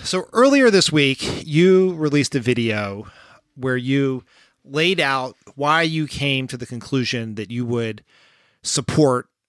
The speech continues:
opening an impeachment inquiry. Help us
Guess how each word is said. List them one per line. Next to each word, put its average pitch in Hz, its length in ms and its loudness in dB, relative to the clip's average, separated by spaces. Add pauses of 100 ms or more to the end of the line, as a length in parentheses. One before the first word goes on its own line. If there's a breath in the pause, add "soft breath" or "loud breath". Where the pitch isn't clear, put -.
(360)
opening 147 300 0
an 123 80 -10
impeachment 110 340 -12
inquiry. 92 420 -18 (1300 soft breath)
Help 233 260 0
us 269 260 2